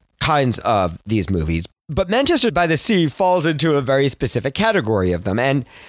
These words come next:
this is a movie that I call a test movie. The way a test movie works, you can almost think of it like the other side of the coin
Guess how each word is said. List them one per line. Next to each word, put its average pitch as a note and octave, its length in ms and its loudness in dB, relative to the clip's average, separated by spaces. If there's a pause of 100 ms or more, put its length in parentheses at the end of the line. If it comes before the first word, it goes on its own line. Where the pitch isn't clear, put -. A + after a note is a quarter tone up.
(420)
this F#3+ 220 -2
is A3+ 80 -2
a G#3+ 60 -2
movie D3+ 300 0
that C#3 200 -2
I A#2+ 200 0
call F#2 420 -2
a C3 80 -2
test - 580 -2 (100)
movie. F2 280 -2 (520)
The A#2+ 160 0
way C#4 220 0
a F4+ 80 0
test F#3+ 340 -2
movie A#2 280 0
works, A2 240 -2
you F#3+ 80 0
can A#3+ 80 0
almost D#4+ 400 -2
think D3+ 180 -2
of B2 80 -2
it B2+ 180 0 (340)
like D#3 200 0
the E3+ 240 -2
other G#3 380 2
side C3+ 540 0
of A#2+ 200 -2
the A2+ 100 -4
coin G#2 720 0